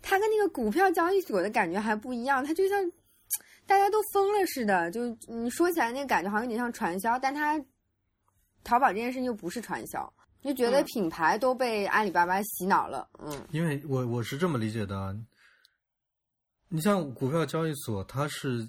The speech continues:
Speaker 3: 它就是一个波动，而且是基于一个背后的一个整个的，就是一个，一个，一个，一个世界在运营的。但是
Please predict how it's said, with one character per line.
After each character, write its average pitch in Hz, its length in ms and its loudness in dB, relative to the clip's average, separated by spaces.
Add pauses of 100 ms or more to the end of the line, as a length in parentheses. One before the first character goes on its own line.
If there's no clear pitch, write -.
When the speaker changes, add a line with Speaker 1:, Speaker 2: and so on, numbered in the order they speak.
(120)
Speaker 3:
它 - 160 -2
就 190 140 2
是 151 160 -6
一 135 40 -2
个 135 80 -4
波 165 280 -2
动， 147 340 -4
而 117 100 -2
且 135 140 -6
是 120 120 -6
基 147 260 -4
于 120 260 -2
一 110 120 -4
个 107 440 -4 (140)
背 147 160 2
后 160 260 -2
的 107 140 -6
一 95 220 -6
个 98 340 -6
整 92 280 -8
个 123 200 -4
的， 107 100 -4 (240)
就 104 200 -6
是 98 220 -6
一 95 120 -6
个， 104 160 -6
一 98 120 -8
个， 104 100 -6
一 98 120 -8
个， 104 80 -4
一 104 180 -6
个 110 80 -4
世 123 220 -4
界 131 200 -4
在 104 140 -4
运 113 220 -4
营 87 220 -10
的。 87 80 -12 (320)
但 165 160 2
是 139 180 -4